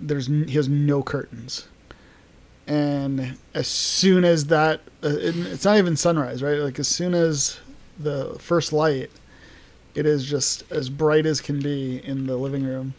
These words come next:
And, uh, it didn't matter when I went to sleep, I was up instantly. And, uh,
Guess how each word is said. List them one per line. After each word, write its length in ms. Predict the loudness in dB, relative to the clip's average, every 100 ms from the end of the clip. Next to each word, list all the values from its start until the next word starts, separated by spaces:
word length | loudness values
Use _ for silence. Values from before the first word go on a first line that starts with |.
| -16 -20 -20 -20 -20 -20 -20 -14 -6
And, 440 | -2 0 0 -2 -4
uh, 320 | -8 -8 -10 -12 -20 -20 _ _ _ -8 -4
it 120 | -2
didn't 220 | 0 0
matter 340 | 2 4 4
when 280 | 4 2 0
I 80 | 0
went 200 | 0 0
to 80 | -2
sleep, 440 | 2 4 4 2 -4 -16 -18 -18 -20 -12 0
I 80 | 2
was 160 | 2
up 200 | 0 -2 -6
instantly. 680 | -2 -2 -2 -6 -6 -6 -8 -8
And, 360 | -6 -4 -4 -4
uh, 360 | -6 -6 -6